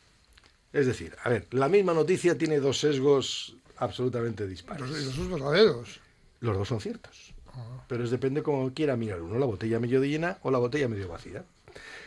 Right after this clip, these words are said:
Speaker 1: A ver, yo tengo un se-, yo también tengo una percepción, porque luego en este informe, no sé si habéis tenido oportunidad de leerlo un poco por encima, te dice que este, el de la seguridad, es el principal problema de los bilbaínos. El doble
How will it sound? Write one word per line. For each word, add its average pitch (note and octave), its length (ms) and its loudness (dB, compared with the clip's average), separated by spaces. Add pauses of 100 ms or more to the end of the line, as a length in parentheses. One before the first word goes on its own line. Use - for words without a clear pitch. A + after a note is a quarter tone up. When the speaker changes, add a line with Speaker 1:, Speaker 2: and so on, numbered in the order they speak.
(120)
Speaker 1:
A A#2+ 80 0
ver, A#2+ 180 8
yo A2 100 0
tengo C3+ 240 6
un C3 160 6
se-, C#3+ 240 6
yo A2+ 180 0
también B2+ 280 2
tengo A2+ 200 -2
una G#2+ 140 -4
percepción, A2+ 480 -2
porque G2+ 240 -6
luego A2+ 220 4
en A#2+ 60 0
este A2+ 140 -4
informe, A#2+ 320 0
no C3 100 0
sé G#2+ 100 -4
si G#2 80 -2
habéis G#2+ 180 -2
tenido A2 240 -4
oportunidad G#2+ 380 -4
de G#2+ 60 -2
leerlo G#2+ 200 -4
un G2+ 60 -4
poco A2+ 200 -2
por A2+ 120 2
encima, C3 360 -2 (540)
te A#2+ 80 0
dice A2+ 260 4
que A2+ 360 0
este, C3+ 520 2
el A2 140 -4
de G#2 80 0
la G#2 100 -2
seguridad, G#2+ 400 0
es B2+ 80 -4
el C3 100 -2
principal A#2+ 420 -2
problema A#2+ 400 -2
de B2 100 -2
los G2 160 -4
bilbaínos. F#2+ 600 -8 (1300)
El G#2 240 -2
doble E3 400 6